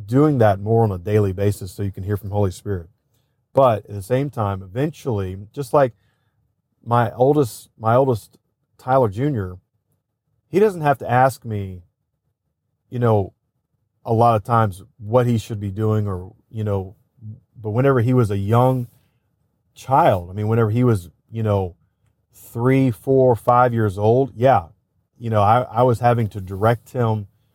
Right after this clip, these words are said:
on almost everything, and he was having to check with me about doing stuff all the time. But he's matured in a sense where that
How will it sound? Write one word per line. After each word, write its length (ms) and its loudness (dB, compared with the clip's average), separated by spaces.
on 500 0
almost 480 0
everything, 520 -2
and 100 -18
he 160 -4
was 160 2
having 240 2
to 60 -8
check 360 -6
with 120 -6
me 140 -2
about 420 2
doing 280 -4
stuff 500 -10
all 300 2
the 80 0
time. 540 0
But 400 0
he's 240 -6
matured 840 0
in 160 0
a 60 0
sense 400 -2
where 180 4
that 200 -2